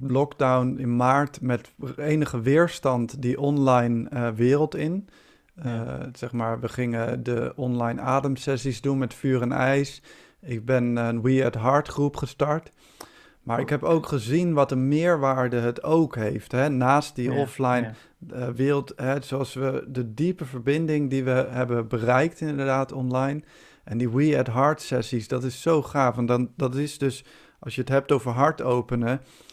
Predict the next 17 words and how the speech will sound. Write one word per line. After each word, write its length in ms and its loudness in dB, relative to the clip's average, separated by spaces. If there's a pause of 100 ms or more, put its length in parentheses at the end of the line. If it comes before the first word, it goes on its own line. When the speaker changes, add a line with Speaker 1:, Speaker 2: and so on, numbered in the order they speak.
(160)
Speaker 1:
het 120 -14
is 120 -4
een 140 0
meditatie 840 0
die 180 -2
ik 80 -6 (180)
begeleid. 600 -2
En 100 -2
dat 380 -2
wordt 220 -4
op 120 -8
datzelfde 540 0
moment 560 0 (280)
over 220 -6
de 80 0
hele 320 4
wereld, 640 2